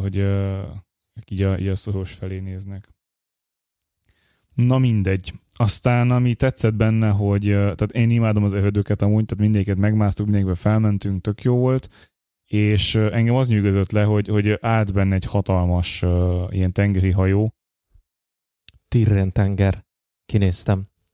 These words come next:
Speaker 2: De az a földközi tengernek a része. És gondolom azért kellett sok erőd, mert ugye a mórok onnan Spanyolország,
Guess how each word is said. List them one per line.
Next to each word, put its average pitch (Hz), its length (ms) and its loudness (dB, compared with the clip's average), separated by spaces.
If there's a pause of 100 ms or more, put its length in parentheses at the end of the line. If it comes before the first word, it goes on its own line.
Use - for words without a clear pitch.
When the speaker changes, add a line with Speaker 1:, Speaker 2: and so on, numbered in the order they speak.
(300)
Speaker 2:
De 104 80 4
az 101 100 2
a 107 100 2
földközi 95 460 0
tengernek 101 520 -2
a 107 60 0
része. 98 480 0 (260)
És - 80 -20
gondolom 104 260 2
azért 98 240 2
kellett 101 280 0
sok - 280 0
erőd, 104 340 2
mert 104 120 2
ugye 101 200 2
a 98 40 2
mórok 98 540 0 (540)
onnan 101 180 2
Spanyolország, 98 800 0